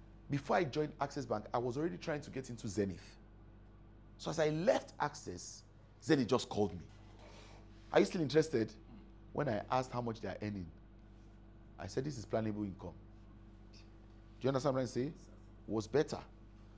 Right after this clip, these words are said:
So I stepped into Zenith Bank, and then they posted me to Zenith Insurance.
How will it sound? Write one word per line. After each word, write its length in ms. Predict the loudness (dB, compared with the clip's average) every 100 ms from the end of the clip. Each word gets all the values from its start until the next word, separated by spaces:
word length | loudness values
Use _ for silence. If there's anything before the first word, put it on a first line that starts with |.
| -16
So 160 | -2 0
I 80 | 0
stepped 320 | 0 0 0
into 220 | -4 -4
Zenith 360 | 0 0 -2 -8 -16 -12 -8
Bank, 240 | -6 -8 -12 -20 -20 -20 -20 -20 -20 -20 -20 -20 -10
and 100 | -2
then 80 | 0
they 60 | 2
posted 320 | 2 2 2
me 60 | 0
to 80 |
Zenith 280 | 2 2 0
Insurance. 600 | -4 -2 -4 -4 -10 -12